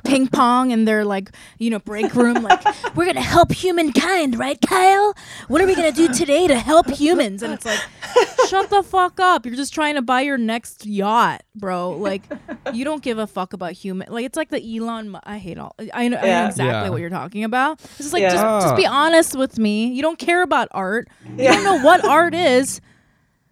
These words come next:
Speaker 1: You're a fucking tech nerd, you know?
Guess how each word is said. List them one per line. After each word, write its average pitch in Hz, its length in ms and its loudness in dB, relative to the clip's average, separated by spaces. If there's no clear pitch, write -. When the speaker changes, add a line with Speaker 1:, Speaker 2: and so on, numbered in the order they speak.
Speaker 1:
You're 311 180 0
a - 20 -4
fucking 359 360 -2
tech 349 260 0
nerd, 262 500 -4
you 269 140 -8
know? 311 340 -2